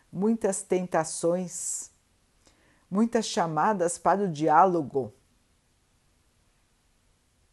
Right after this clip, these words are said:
E é neste momento, queridos irmãos, que os cristãos têm que se manter firmes, porque estão sendo testados.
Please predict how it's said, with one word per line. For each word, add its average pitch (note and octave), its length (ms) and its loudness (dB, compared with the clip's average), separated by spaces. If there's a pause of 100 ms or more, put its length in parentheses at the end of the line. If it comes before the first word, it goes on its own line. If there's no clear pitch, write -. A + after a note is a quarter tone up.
(1300)
E F3+ 140 4
é G#3 120 2
neste G#3 380 0
momento, D#3+ 640 -4
queridos C3 560 -6
irmãos, B2+ 560 -8
que - 140 -2
os A3 240 2
cristãos - 1300 -2 (520)
têm A3 220 8
que G#3+ 140 -6
se - 180 -4
manter G3+ 460 4
firmes, F3 1160 -4 (880)
porque A3+ 240 -4
estão B3+ 320 2
sendo B3+ 460 0
testados. G#3+ 1300 2